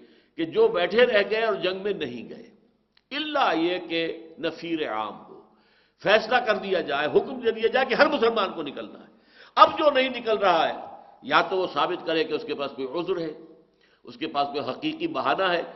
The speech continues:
یا پھر یہ ہے کہ وہ منافقین کے اندر شمار ہوگا۔ وَكُلًّا وَعَدَ اللَّهُ الْحُسْنَىٰ، اور سب سے اللہ تعالیٰ کا وعدہ بہت اچھا ہے۔ یعنی وہ جو مومن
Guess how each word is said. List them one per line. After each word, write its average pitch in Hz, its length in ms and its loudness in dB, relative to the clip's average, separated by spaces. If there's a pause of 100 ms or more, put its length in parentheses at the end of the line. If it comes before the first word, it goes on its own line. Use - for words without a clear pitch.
یا 208 180 -4
پھر 170 180 -8
یہ 156 180 -4
ہے 147 100 -2
کہ 131 140 -8
وہ 127 240 -6 (380)
منافقین 160 720 -2
کے 135 100 -12
اندر 113 160 -14
شمار 85 400 -12
ہوگا۔ - 240 -20 (760)
وَكُلًّا 302 480 -2
وَعَدَ 226 380 0
اللَّهُ 233 420 0
الْحُسْنَىٰ، - 460 -8 (840)
اور 196 200 6 (160)
سب 254 120 2 (180)
سے 285 80 -2
اللہ 208 460 -2
تعالیٰ 165 360 -2
کا 170 80 -6
وعدہ 147 440 -4
بہت 156 280 -6
اچھا - 280 -12
ہے۔ - 180 -16 (760)
یعنی 220 320 -2
وہ 240 260 2
جو 262 220 -2
مومن 202 460 -2